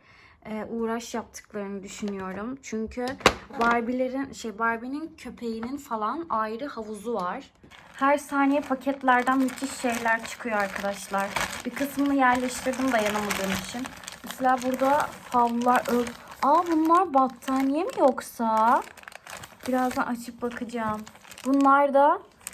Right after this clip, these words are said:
işte askı var, şampuan bile var. Şaka mısınız?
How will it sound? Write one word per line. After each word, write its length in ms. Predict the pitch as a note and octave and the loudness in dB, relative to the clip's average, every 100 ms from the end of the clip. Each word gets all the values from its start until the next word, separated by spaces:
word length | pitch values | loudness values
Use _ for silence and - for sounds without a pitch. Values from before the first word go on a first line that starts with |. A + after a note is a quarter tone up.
| - - - _ _ | -16 -20 -20 _ _
işte 260 | - - - | -16 -2 4
askı 500 | A#3+ B3 A#3+ - C4+ | 6 4 0 0 4
var, 260 | A#3+ A3+ C4 | 8 8 6
şampuan 920 | - - A#3 A#3+ A#3+ A#3+ A#3+ B3+ B3+ | 0 4 8 8 6 4 8 8 6
bile 200 | A3+ G#3 | 2 2
var. 280 | G3+ G3+ G3+ | 4 2 0
Şaka 380 | F#3+ A3+ A#3 B3+ | -4 -10 -4 -2
mısınız? 640 | B3 A#3 G#3 G3+ G3+ | -2 -4 -6 -4 -6